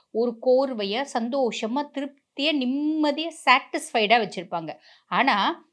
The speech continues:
அந்த சந்தோஷம், நிம்மதி, திருப்தி, சாட்டிஸ்ஃபேக்ஷன் எதுவுமே இவங்களுக்கு பிரதிபலனா கிடைக்கவே கிடைக்காது.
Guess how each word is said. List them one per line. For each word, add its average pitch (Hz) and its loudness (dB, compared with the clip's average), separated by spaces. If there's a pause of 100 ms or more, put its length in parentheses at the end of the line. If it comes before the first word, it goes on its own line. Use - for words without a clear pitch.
அந்த 202 0
சந்தோஷம், 214 0
நிம்மதி, 226 -2
திருப்தி, 240 -6
சாட்டிஸ்ஃபேக்ஷன் 233 2
எதுவுமே 269 2
இவங்களுக்கு 226 -2
பிரதிபலனா 208 -2
கிடைக்கவே 185 -4
கிடைக்காது. 165 -6